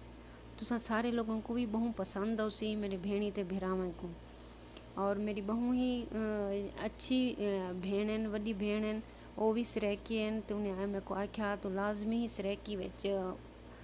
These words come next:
व्लॉग बणा। ते एह्दे देखो, ये हुण दोपहरें दा time है,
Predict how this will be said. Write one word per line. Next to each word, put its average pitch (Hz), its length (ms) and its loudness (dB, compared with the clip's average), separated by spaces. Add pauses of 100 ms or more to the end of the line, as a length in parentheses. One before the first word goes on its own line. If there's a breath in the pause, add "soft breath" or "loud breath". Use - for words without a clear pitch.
(260 loud breath)
व्लॉग 202 520 2
बणा। 180 300 -6 (1700)
ते 202 160 4
एह्दे 214 180 2
देखो, 208 240 -2
ये 226 120 4
हुण 220 180 2
दोपहरें 214 460 2
दा 226 100 2
time 208 400 -2
है, 220 280 0